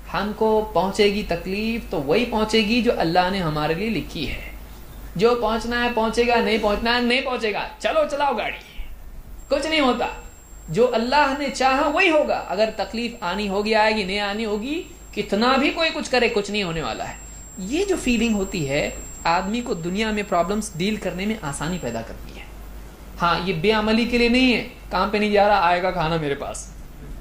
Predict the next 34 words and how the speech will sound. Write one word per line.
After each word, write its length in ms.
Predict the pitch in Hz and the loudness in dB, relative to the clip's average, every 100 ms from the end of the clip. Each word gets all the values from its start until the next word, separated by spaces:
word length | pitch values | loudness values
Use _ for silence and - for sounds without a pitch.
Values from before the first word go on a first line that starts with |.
| - 202 | -6 -2
ये 100 | 233 | -2
इसके 280 | 233 - | 0 2
लिए 140 | 339 349 | 4 4
नहीं 260 | 330 302 | 4 4
है। 180 | 147 113 - - - - - - | 2 -4 -12 -14 -12 -10 -10 -2
दुनिया 300 | 170 233 311 | 2 2 0
में 120 | 294 | -2
आदमी 420 | - 202 202 240 247 | 2 2 2 -2 0
को 180 | 247 | 2
आगे 460 | 247 - 190 214 269 - | 2 4 2 2 0 0
कदम 240 | 220 220 | 2 2
बढ़ाने 380 | 185 165 185 226 | 4 4 4 2
के 160 | 233 220 | 2 0
लिए, 240 | 185 - - 156 | -2 -6 -2 2
बैठने 400 | 165 196 214 226 | 2 2 0 0
के 120 | 233 | 2
लिए 120 | 226 | 2
नहीं, 280 | 240 240 151 - - - | 2 0 -4 -12 -10 -2
आगे 280 | 135 151 165 | 0 2 -2
चलने 420 | - 139 170 220 | 0 0 2 2
के 160 | 214 156 | 2 0
लिए 440 | 135 156 220 - - - - - - - 170 | -2 -2 -2 -6 -14 -16 -16 -16 -16 -6 0
रुकावटें 500 | 165 247 285 311 240 | 2 4 2 0 -2
दिखाई 280 | - 220 | 0 0
देती 300 | 220 208 214 | 2 0 0
हैं, 360 | 175 151 - - | -2 -4 -8 0
problems 340 | 202 208 277 | 2 2 0
दिखाई 320 | 220 214 202 202 | -4 0 0 2
देते 260 | 180 - | 0 -2
हैं, 420 | 160 196 240 147 | -4 -6 -8 -2
डर 160 | 147 240 | 2 2
दिखाई 360 | 214 214 202 180 | 0 -4 -4 -4
देता 240 | 156 147 | -4 -4
है। 300 | 127 165 | -4 -4